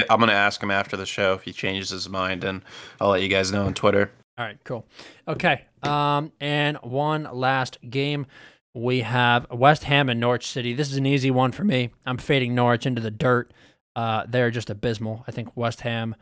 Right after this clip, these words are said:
Speaker 2: win this one very, very easily. I could see a four nil here.
Speaker 1: Yeah, I learned my lesson, um, last week with Norwich against Palace. I'm gonna go with West Ham here. It has to be a win for me.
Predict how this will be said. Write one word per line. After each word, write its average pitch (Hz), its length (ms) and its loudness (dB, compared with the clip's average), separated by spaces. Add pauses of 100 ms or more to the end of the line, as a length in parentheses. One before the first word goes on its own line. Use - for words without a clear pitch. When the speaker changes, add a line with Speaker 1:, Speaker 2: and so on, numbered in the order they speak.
(140)
Speaker 2:
win 143 280 4
this 131 180 -2
one 110 360 -2
very, 123 680 2
very 110 440 -2
easily. 110 540 -6
I 110 140 -4
could 113 160 -10
see 113 160 -10
a 110 80 -6
four 107 320 -6
nil 104 280 -6
here. 110 240 -10 (1160)
Speaker 1:
Yeah, 107 280 4
I 101 100 8
learned 110 300 6
my 107 80 6
lesson, 98 480 4
um, 98 320 0
last 101 380 4
week 98 200 -4
with 101 160 -4
Norwich 98 560 0
against 92 300 -6
Palace. 92 480 -4
I'm 98 40 -6
gonna 95 140 -4
go 95 120 0
with 92 120 -8
West 98 300 -4
Ham 98 240 -2
here. 98 240 0
It 98 100 0
has 104 320 4
to 104 80 -4
be 98 140 0
a 95 80 4
win 95 200 4
for 95 180 -2
me. 98 360 -2